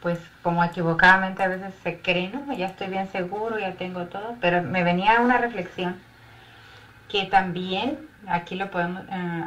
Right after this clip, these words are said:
en el trabajo con Edwin, pues hay pura gente rica, retirados ahí, profesionistas, hombres mayores, adultos mayores, no voy a decir viejitos, pero en especial está una señora que es la más activa, se llama Dana,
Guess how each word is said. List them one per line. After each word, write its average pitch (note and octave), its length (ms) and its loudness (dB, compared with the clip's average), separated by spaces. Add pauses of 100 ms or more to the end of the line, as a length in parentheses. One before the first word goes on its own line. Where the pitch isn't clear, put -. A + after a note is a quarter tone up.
(120)
en F3 160 -2
el F3 120 0
trabajo F3+ 480 4
con F3 280 -4
Edwin, G3 360 -4 (100)
pues F3+ 180 -6
hay F3 180 0
pura G3 260 -2
gente F#3 460 -4
rica, B3 420 6
retirados F#3 680 4
ahí, E3 200 0
profesionistas, E3 840 -4 (300)
hombres F#3 340 0
mayores, D#3+ 440 -2
adultos F#3+ 420 4
mayores, D3+ 340 0
no D3+ 100 -2
voy E3 120 4
a F#3 80 2
decir F#3 200 -2
viejitos, G#3+ 380 -4 (720)
pero G3 520 4
en F#3 100 0
especial F#3+ 400 0
está A3 400 6
una B3 340 -2
señora E3+ 500 0
que E3+ 160 -6
es D#3+ 60 -4
la F3 120 -4
más F3 180 -4
activa, F3+ 480 -6 (640)
se E3+ 60 0
llama E3 280 6
Dana, D#3+ 460 4